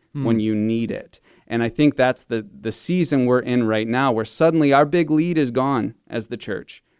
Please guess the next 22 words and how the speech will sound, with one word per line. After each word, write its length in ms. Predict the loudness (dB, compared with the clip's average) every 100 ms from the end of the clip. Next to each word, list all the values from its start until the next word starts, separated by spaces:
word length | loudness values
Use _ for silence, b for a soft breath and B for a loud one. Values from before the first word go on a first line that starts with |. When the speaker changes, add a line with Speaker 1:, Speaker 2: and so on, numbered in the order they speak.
| _
Speaker 2:
We 140 | 2
don't 200 | 4 4
have 260 | 2 2 2
this 160 | -2 -2
big 260 | 0 -2
thing 260 | -2 0 0
to 60 |
protect 500 | -2 -10 -6 -8 -6
anymore 540 | -4 -2 0 0 -2 -4 b b
because 300 | -10 -2 0
we've 160 | 2 0
just 180 | 0 -4
been 160 | -2
backing 440 | 0 0 -2 -4 -2
up 220 | -4 -6
and 120 | -10
backing 440 | -6 -6 -4 -4 -2
up 260 | -2 -4
because 400 | -14 -8 -6 -6
we, 260 | -4 -6 -6 b b b
we're, 220 | 0 0
we're 320 | 0 0 -2